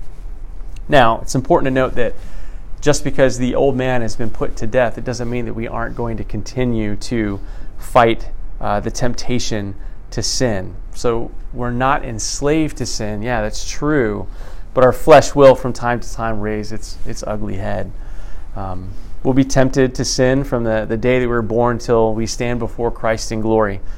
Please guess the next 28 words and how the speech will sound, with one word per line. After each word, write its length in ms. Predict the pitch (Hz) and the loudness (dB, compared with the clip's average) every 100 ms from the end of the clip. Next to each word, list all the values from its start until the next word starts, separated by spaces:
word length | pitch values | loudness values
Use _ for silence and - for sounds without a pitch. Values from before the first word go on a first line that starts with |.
| - - | -6 -4
Um, 440 | 107 101 98 95 101 - - - - - - - - | -2 0 -2 -4 -6 -8 -8 -10 -10 -8 -8 -4 2
but 100 | 131 | 2
in 80 | |
spite 320 | 131 - 139 139 | 2 6 8 8
of 80 | |
this, 160 | 120 - | 4 0
we, 140 | 127 | -2
we 160 | 120 127 | -2 -4
praise 360 | 127 - 127 113 | -4 -2 -2 0
God 460 | 120 135 107 98 - - | 0 0 -2 -4 -6 0
that, 300 | 110 101 - - - - - - - - | 2 0 -2 -8 -6 -6 -6 -8 -6 -2
um, 300 | 107 101 113 | -2 2 4
our 140 | 120 | 8
right 180 | 123 131 | 6 6
standing 300 | 135 120 113 | 4 4 4
before 300 | 113 127 113 | 2 2 2
him 180 | 110 110 | 2 0
is 100 | 104 | 0
not 300 | 113 113 117 | 0 0 0
based 340 | 123 120 123 | 0 0 -2
on 240 | 113 113 | -2 -2
our 240 | 110 117 117 | -2 0 0
ability 580 | 113 113 120 117 120 120 | 0 -2 0 -2 -2 -4
to, 520 | - 113 107 101 98 - - - - - | -4 -4 -2 -4 -6 -8 -8 -8 -8 -6
uh, 260 | 104 101 101 | -4 -4 -4
to 140 | 120 | -6
be 120 | 101 | -4
perfect. 600 | 98 - 120 82 - - | -2 0 0 -2 -4 -6